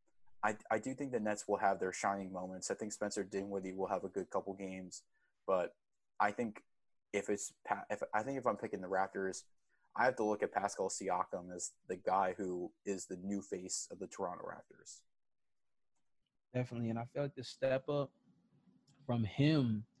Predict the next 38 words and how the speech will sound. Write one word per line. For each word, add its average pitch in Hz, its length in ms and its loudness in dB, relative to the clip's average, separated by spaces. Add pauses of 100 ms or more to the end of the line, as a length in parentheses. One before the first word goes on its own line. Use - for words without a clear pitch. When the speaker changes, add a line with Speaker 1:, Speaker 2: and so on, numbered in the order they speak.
(400)
Speaker 2:
I 113 80 4
feel 131 200 4
like, 120 280 2
you 123 60 4
know, 113 160 6
all 127 260 4
the 127 100 4
expectations 117 920 0
this 110 220 -2
year 110 240 2
was 107 240 0
that 107 400 0
the 107 60 0
Raptors 107 440 0
are 110 60 0
gonna 107 160 0
trade 107 320 0
everybody. 95 920 -2
They're 90 140 -8
gonna 107 240 -4 (100)
get 107 120 -6
this 104 140 -4
fresh - 800 -2
new 107 260 -2
slate 107 540 -2
with 76 260 -12
Masai 104 480 -2
Ujiri, 104 400 -2 (280)
you 107 120 -4
know, 104 320 -2
having 110 280 0
a - 20 0
new 107 300 0
play 113 180 2
toy 101 540 -2
and 101 120 -6
the 101 60 -6
fact 104 300 -4